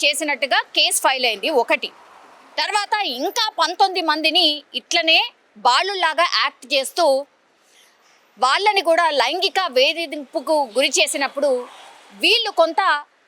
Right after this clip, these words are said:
ఆ, అప్రమత్తంగా ఉన్నారనుకోండి, లేకపోతే కొంత క్లెవర్గా వ్యవహరించారని అనుకోవచ్చు.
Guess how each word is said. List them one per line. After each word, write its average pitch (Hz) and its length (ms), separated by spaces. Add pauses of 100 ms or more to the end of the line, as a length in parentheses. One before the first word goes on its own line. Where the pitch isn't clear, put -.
(1160)
ఆ, 277 320
అప్రమత్తంగా 320 680
ఉన్నారనుకోండి, 311 760
లేకపోతే 320 500
కొంత 330 280
క్లెవర్గా 359 640
వ్యవహరించారని 320 800
అనుకోవచ్చు. 269 600